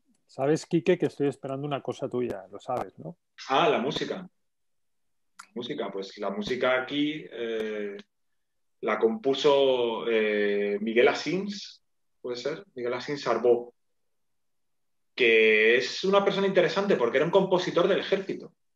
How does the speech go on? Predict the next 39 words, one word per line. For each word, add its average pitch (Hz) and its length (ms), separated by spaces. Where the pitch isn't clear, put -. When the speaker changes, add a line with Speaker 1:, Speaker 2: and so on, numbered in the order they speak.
Speaker 2:
Era 143 160
un 160 260
señor 156 360
que 156 60
estaba 147 220
conectado 156 560
con 143 140
las 131 160
bandas 147 580
del 131 140
ejército 170 500
y 160 80
compuso 135 440
un 127 60
montón 123 420
de 120 160
himnos 139 580
y 127 40
de 120 100
pasacalles 131 760
para 120 180
el 113 60
ejército. 160 720
Y 190 360
trabajó 123 420
muchísimo 175 640
con 131 140
Berlanga, 147 440
trabajó 104 500
en, 120 260
en, 104 460
en 104 140
muchísimas 139 460
películas, 143 520
en 113 100
concreto 98 340
en 110 120
El 101 60
Verdugo, 135 600